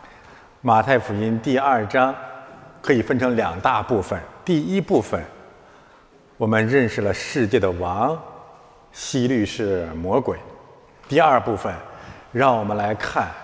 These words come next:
这屠杀婴儿的恶魔，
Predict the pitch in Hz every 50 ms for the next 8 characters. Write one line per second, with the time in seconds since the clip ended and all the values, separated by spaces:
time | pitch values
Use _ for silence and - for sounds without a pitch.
0 | - - - - - - - - - _ _ - - 131 120 110 104 - - -
1 | - 120 113 123 147 139 - - 135 120 117 117 - - - - - 254 185 170
2 | 170 170 180 - - 107 110 113 113 - - - - 226 170 131 113 95 95 92
3 | 92 92 95 123 175 180